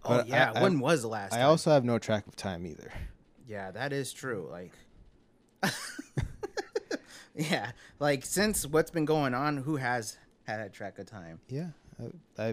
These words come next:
Speaker 2: feel like I've aged a bunch during the pandemic,
Speaker 1: <laughs>
Speaker 2: but I haven't been able to
Speaker 1: I
Speaker 2: track how much I've aged
Speaker 1: Uh,
Speaker 2: either, <laughs>
Speaker 1: like, just
Speaker 2: so.
Speaker 1: like, it's like you simultaneously have gotten older, but yet don't know if you, if, like, where and when we are at the same time.
Speaker 2: And the thing is, like,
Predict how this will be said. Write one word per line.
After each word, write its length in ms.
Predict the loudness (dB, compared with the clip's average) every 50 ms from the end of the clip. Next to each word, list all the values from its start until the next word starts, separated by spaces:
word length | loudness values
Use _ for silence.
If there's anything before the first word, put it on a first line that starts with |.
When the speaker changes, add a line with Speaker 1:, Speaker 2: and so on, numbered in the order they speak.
| -4 -4
Speaker 2:
feel 140 | -4 0 0
like 140 | 0 0 0
I've 160 | -2 -2 -2
aged 320 | -2 -2 -2 -4 -8 -8 -8
a 40 |
bunch 320 | -6 -4 -4 -4 -6 -8 -8
during 180 | -6 -6 -4
the 100 | -6 -6
pandemic, 500 | -4 -4 -2 -2 -2 -2 -2 -2 -4 -6 -8 _
Speaker 1:
<laughs> 560 | -2 -2 -2 -2 -6 -12 -16 -18 -20 -6 -2
Speaker 2:
but 120 | 0 0
I 60 | 0
haven't 280 | 2 2 4 2 2 2
been 100 | 0 0
able 240 | 0 0 0 -2 -2
to 80 | -2
Speaker 1:
I 40 | 0
Speaker 2:
track 200 | 2 2 2 2
how 100 | -2 -4
much 220 | -4 -4 -6 -6 -8
I've 120 | -6 -4
aged 300 | -6 -6 -6 -10 -8 -6 -4 -2
Speaker 1:
Uh, 40 | 0 2
Speaker 2:
either, 120 | 2 4
<laughs> 0 |
Speaker 1:
like, 260 | 4 4 4 2 2
just 200 | 0 2 2 4
Speaker 2:
so. 80 | 4 4 4
Speaker 1:
like, 180 | 4 2 2 -2 -4 -8 -2
it's 180 | 2 2 4 6
like 240 | 6 6 6 4 0 -6
you 280 | 0 2 2 2 2
simultaneously 1160 | 2 0 2 4 4 4 4 2 0 0 0 0 0 2 2 0 0 -2 -4 -2 -2 0 0 0
have 180 | -2 -4 -2
gotten 300 | -2 -2 -2 -2 -4 -8 -6
older, 560 | -4 -4 -2 -2 0 0 0 0 0 -2 -6 -8 -20 -20 _ -20 _
but 120 | -10 -4 -2
yet 280 | -2 -2 -2 -6 -4
don't 260 | -2 -2 0 0 0
know 220 | 0 0 0 0 -2
if 160 | -2 -6 -8
you, 180 | -10 -10 -10 -10 -12 -14 _ -10
if, 200 | -10 -10 -10 -10
like, 200 | -8 -8 -8 -8
where 560 | -10 -10 -10 -10 -6 -4 -2 -2 0 -2 -2 -2
and 280 | -4 -8 -8 -8 -8 -8
when 220 | -8 -8 -8 -8
we 140 | -8 -8 -8
are 160 | -8 -8 -10
at 120 | -10 -12
the 80 | -14 -16
same 260 | -14 -14 -12 -14 -14
time. 380 | -16 -16 -16 -16 -16 -18 -20 -14 _
Speaker 2:
And 80 | -8 -8
the 80 | -4 0
thing 180 | 2 4 4
is, 220 | 4 4 2 0 -2
like, 380 | -4 -4 -4 -6 -8 -14 -20